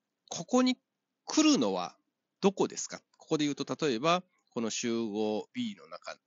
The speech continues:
大文字Bの中の小文字Bっていうのがあったとしたら、写像によって、ここのBに到達する点はどこですかっていう話になります。例えば、まあ、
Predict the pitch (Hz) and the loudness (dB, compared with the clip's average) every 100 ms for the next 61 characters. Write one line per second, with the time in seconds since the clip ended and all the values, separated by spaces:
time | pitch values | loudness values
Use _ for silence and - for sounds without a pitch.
0 | _ _ _ _ - 135 117 113 101 101 | _ _ _ _ -4 0 0 0 -4 -8
1 | 90 82 90 - 147 165 - 117 95 82 | -10 -10 -12 -6 -6 -4 -4 -4 -4 -6
2 | 90 - _ 76 64 65 - - - 110 | -12 -12 _ -20 -20 -20 -20 -18 -12 -10
3 | 117 _ - - - _ _ _ _ _ | -10 _ -20 -20 -20 _ _ _ _ _
4 | _ _ _ _ - _ _ _ _ _ | _ _ _ _ -18 _ _ _ _ _
5 | - - 160 220 240 226 214 196 - - | -6 -4 0 2 4 4 2 0 -2 2
6 | 185 - - 180 180 156 233 262 247 131 | 2 0 -2 0 0 0 4 4 4 0
7 | - 226 262 285 240 233 - 226 226 208 | -2 -4 -2 0 0 0 -4 -4 -4 0
8 | 214 208 208 220 202 185 123 - - - | 2 4 4 2 2 0 0 -2 -4 0
9 | 165 - _ - - 90 87 - _ _ | 0 0 _ -20 -18 -16 -16 -16 _ _
10 | - - _ _ _ _ _ _ _ _ | -20 -20 _ _ _ _ _ _ _ _
11 | _ 156 - 139 139 190 92 _ _ _ | _ -6 0 2 4 2 2 _ _ _
12 | _ _ _ _ _ _ _ _ _ _ | _ _ _ _ _ _ _ _ _ _
13 | _ _ _ _ _ _ _ _ _ _ | _ _ _ _ _ _ _ _ _ _
14 | _ - 131 101 | _ -4 -2 -2